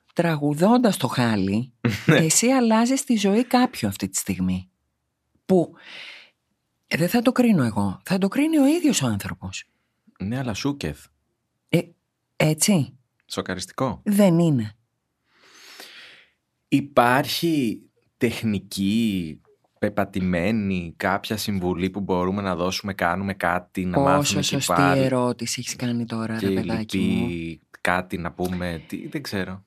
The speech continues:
Speaker 1: Ναι, ε, μου ήρθε ότι πάνω στο χάι μου
Speaker 2: Ναι.
Speaker 1: έχω παραλείψει να πω ένα-δύο πραγματάκια τα οποία είναι υψής της σημασίας, που θα μας βαρύνουνε τώρα, αλλά πρέπει να τα πούμε.
Speaker 2: Ωραία. Αυτά πρέπει να τα πούμε εδώ ή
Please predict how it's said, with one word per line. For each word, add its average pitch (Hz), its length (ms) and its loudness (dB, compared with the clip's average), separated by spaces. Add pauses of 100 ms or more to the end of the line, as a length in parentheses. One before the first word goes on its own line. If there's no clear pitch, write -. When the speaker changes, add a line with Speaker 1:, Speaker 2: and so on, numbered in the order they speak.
(140)
Speaker 1:
Ναι, 151 320 0 (500)
ε, 135 440 -4 (120)
μου 143 260 -2
ήρθε 180 420 0
ότι 143 160 -4
πάνω 143 280 0
στο 165 160 -2
χάι 131 380 0
μου 120 380 -2 (220)
Speaker 2:
Ναι. 90 420 -2 (380)
Speaker 1:
έχω 147 240 -4
παραλείψει 156 560 -4
να 143 120 -2
πω 143 100 -4
ένα-δύο 160 380 -2
πραγματάκια 143 680 -4
τα 160 140 -4
οποία 165 380 -4
είναι 180 180 -2
υψής 175 340 -4
της - 120 -8
σημασίας, 147 800 -2 (840)
που 165 120 -6
θα 160 100 -2
μας 156 180 -2
βαρύνουνε 156 500 2
τώρα, 165 240 -2
αλλά 180 180 -2
πρέπει 185 240 -2
να 190 120 2
τα 185 120 0
πούμε. 110 460 -2 (120)
Speaker 2:
Ωραία. - 260 -12 (200)
Αυτά 80 260 -4
πρέπει 98 180 -2
να 90 60 -2
τα 80 60 -10
πούμε 98 160 -4
εδώ 92 240 -2
ή 143 220 -6